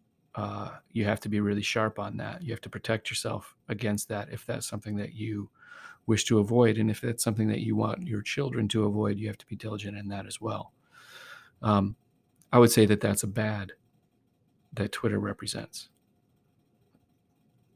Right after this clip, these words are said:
So there's, there's, you know, undeniable,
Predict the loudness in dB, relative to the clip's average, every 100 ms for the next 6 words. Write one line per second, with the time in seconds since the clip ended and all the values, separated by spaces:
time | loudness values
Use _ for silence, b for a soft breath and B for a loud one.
0 | _ -2 8 12 12 10 4 2 4 4
1 | 2 -4 0 2 2 4 4 6 4 4
2 | 2 0 0 -2